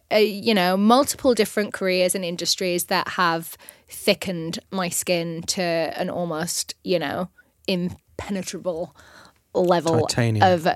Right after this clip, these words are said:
Speaker 1: thickness.
Speaker 2: Mm.
Speaker 1: However, when season one got released, I knew it was gonna be loud,
Speaker 2: Yeah.
Speaker 1: right? I knew it was gonna be loud. Obviously, we're running on the back of this huge success of Selling Sunset, which
Speaker 2: Mm-hmm.
Speaker 1: it, it ha-,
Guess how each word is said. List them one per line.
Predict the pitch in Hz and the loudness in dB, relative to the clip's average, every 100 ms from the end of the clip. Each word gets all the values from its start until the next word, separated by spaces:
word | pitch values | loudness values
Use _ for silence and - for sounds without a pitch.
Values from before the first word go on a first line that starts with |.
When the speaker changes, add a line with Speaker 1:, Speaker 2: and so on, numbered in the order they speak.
| - | -2
Speaker 1:
thickness. | - 214 - - - - - - - | 0 0 0 -8 -8 -2 -2 -2 -4
Speaker 2:
Mm. | 120 113 117 - - _ _ | -4 -4 -8 -16 -20 _ _
Speaker 1:
However, | - 523 370 220 175 - - - | 6 8 8 6 2 -2 -8 -6
when | 226 294 440 | 4 6 6
season | 480 359 311 277 233 | 6 8 6 6 4
one | 214 | 4
got | 202 208 | 4 2
released, | 190 175 165 170 - - | 2 2 2 0 -2 2
I | 233 | 4
knew | 240 320 381 359 - | 6 6 6 4 4
it | 269 | 4
was | 233 | 4
gonna | 220 196 | 2 0
be | 170 | -2
loud, | 151 - - - - _ - | -4 -4 -6 -10 -18 _ -2
Speaker 2:
Yeah. | 110 | 2
Speaker 1:
right? | 175 190 247 | 4 4 2
I | 233 | 4
knew | 226 392 | 6 6
it | |
was | 370 | 4
gonna | 330 302 | 2 2
be | 262 | 4
loud. | 208 196 196 208 | 4 6 6 4
Obviously, | 214 240 - | 2 0 0
we're | 247 214 | 2 4
running | 208 202 208 | 4 2 2
on | 196 196 | 0 0
the | |
back | 185 185 - | 2 0 0
of | 180 | -6
this | 185 - - | -6 -6 -8
huge | - - 311 330 | -6 4 4 6
success | - 233 - 180 175 | 2 0 0 0 0
of | 165 | -2
Selling | 151 87 | -2 -4
Sunset, | - - 156 175 202 - | -6 -8 -4 0 0 0
which | 185 143 101 | 0 0 -2
Speaker 2:
Mm-hmm. | 123 | -2
Speaker 1:
it, | 180 170 160 - | 0 0 -2 -4
it | 175 | -4
ha-, | 175 | -4